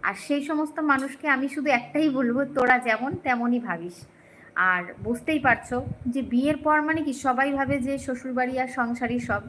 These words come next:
এটা সব মেয়েদের জন্যই সমান, কিন্তু আমার কাছে এটা সব কিছু নয়। কারণ আমার কাছে আমার স্বাধীনতাটা, আমার আনন্দ, আমার উল্লাস, আমার শখ, আমার সব কিছু আমার।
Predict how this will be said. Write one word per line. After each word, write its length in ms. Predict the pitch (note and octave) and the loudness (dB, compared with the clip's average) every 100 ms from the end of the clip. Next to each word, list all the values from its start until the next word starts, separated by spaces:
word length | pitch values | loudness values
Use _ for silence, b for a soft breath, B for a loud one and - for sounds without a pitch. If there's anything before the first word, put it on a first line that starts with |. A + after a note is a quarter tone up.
| - | -10
এটা 180 | G#3+ A#3+ | -6 -6
সব 200 | A#3+ A3+ G#3+ | 0 -2 0
মেয়েদের 320 | A3+ A#3+ A3+ | -4 -4 -4
জন্যই 280 | A#3+ A#3 B3+ | -4 -4 -2
সমান, 360 | B3+ G3+ G#3 A#3+ B B B - | -4 -2 -4 -6 B B B -2
কিন্তু 200 | C#4 D4 | 2 4
আমার 240 | C4+ C#4+ | 6 4
কাছে 300 | C#4+ D4 D#4 D#4 B3+ | 2 -4 -2 0 0
এটা 160 | C4 | 0
সব 240 | C#4 - A#3+ - | -4 0 -2 -2
কিছু 240 | A#3+ B3+ | -6 -4
নয়। 260 | A3+ E3+ E3 F3 | -4 -4 -8 -6
কারণ 240 | G#3 A3 A3 | -2 0 2
আমার 260 | A3 B3 | 2 0
কাছে 300 | B3+ D4 D4 | -2 -6 -2
আমার 260 | D4 B3 C4+ | 0 2 0
স্বাধীনতাটা, 840 | - C4 B3 B3+ C4 C4+ B3+ D#4 F4+ | 0 0 0 0 -2 -2 -2 -6 -4
আমার 260 | A#3+ A3+ A3+ | -2 2 4
আনন্দ, 500 | G#3+ A#3+ C4+ C4 C#4 | 4 2 -2 -4 -4
আমার 280 | - A3+ A3 | -4 -4 -2
উল্লাস, 400 | A3 A#3 A#3+ B3 - - | -2 0 4 4 2 -8
আমার 240 | A3 G3+ | -8 -6
শখ, 360 | G#3+ - A#3+ A#3+ A#3+ - | -8 0 2 2 -2 -10
আমার 200 | G3+ G#3+ | -10 -8
সব 220 | - A3+ - | -4 -4 -4
কিছু 220 | A#3+ - | -6 0
আমার। 320 | A3+ G3+ F3+ | 2 2 -2